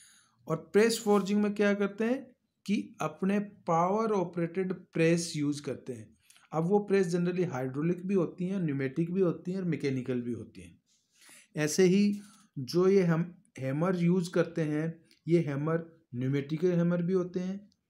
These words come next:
और स्टीम ऑपरेटेड हैमर भी होते हैं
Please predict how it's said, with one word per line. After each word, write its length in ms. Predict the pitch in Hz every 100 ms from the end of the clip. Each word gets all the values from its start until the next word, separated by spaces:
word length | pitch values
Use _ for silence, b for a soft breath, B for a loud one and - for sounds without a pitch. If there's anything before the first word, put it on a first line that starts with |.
| _ _ _ 139
और 240 | 127 123 120 110 107 - -
स्टीम 340 | - 170 175
ऑपरेटेड 460 | 180 175 175 175 170
हैमर 280 | 156 165 165
भी 100 | 170
होते 260 | 160 170
हैं 360 | 170 165 175